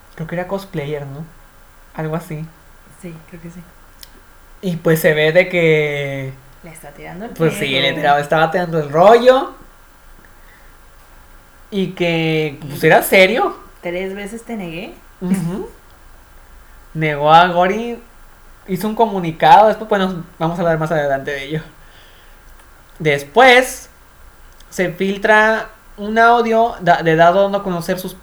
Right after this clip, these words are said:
Speaker 1: <laughs> sus paquetes cochinos de que, "Ah, si me
Speaker 2: Ah.
Speaker 1: pagas tanto, te doy esto y esto". O sea,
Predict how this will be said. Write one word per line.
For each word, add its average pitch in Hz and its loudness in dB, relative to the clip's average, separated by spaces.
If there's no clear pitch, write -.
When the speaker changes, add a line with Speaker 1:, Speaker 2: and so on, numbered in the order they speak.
Speaker 1:
<laughs> - -20
sus 165 -12
paquetes 175 -2
cochinos 175 -4
de 156 0
que, 147 -2
"Ah, 202 6
si 202 -4
me 175 -2
Speaker 2:
Ah. 196 -2
Speaker 1:
pagas 247 8
tanto, 240 6
te 233 2
doy 202 2
esto 185 0
y 160 2
esto". 165 0
O 175 -8
sea, 202 2